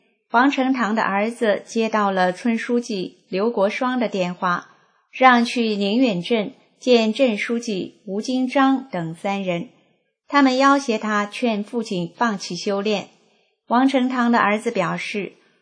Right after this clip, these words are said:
：“我父亲修炼法轮功，身体很好，我代表不了父亲，这是他个人的信仰。”镇政府的人说：“如果你父亲不放弃修炼法轮功，不在不练功的保证书上签字，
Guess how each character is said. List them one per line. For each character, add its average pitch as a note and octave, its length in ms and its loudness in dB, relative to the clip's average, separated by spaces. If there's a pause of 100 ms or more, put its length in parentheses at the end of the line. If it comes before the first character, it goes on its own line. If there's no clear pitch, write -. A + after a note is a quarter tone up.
(160)
：“我 G#3 120 4
父 D4+ 200 -2
亲 A#3+ 240 2
修 B3+ 200 0
炼 A#3 220 2
法 F3+ 180 -2
轮 F#3 220 -6
功， A#3 280 0
身 C4+ 220 0
体 G3+ 180 -6
很 F#3 280 -6
好， F3+ 360 -6 (360)
我 A3+ 240 8
代 C4+ 180 4
表 F3+ 240 0
不 G3+ 80 -2
了 F#3 200 0
父 G3+ 220 -10
亲， F3+ 340 -6 (400)
这 C4 280 6
是 A#3+ 200 2
他 A#3+ 200 2
个 C#4 200 2
人 F3+ 180 -2
的 F3 100 -2
信 F#3+ 300 -6
仰。” E3+ 240 -2 (600)
镇 C#4 220 6
政 C4 220 4
府 F#3+ 160 -4
的 G3 120 2
人 F#3+ 220 0
说 G#3 420 0 (340)
：“如 C#4+ 220 0
果 D4 180 8
你 A#3+ 160 4
父 C#4 200 -4
亲 G#3+ 340 0
不 G#3 220 -4
放 A#3+ 260 0
弃 A3 180 -6
修 G#3+ 200 -2
炼 G#3 220 -2
法 E3+ 200 -4
轮 E3+ 220 -4
功， G#3+ 320 -4 (400)
不 A#3+ 100 2
在 C4 240 8
不 A3+ 120 0
练 B3 260 4
功 B3 220 -2
的 A3 180 4
保 F#3 180 0
证 G#3+ 180 -2
书 B3+ 180 -6
上 A3 240 -4
签 B3 300 0
字， B3 380 -4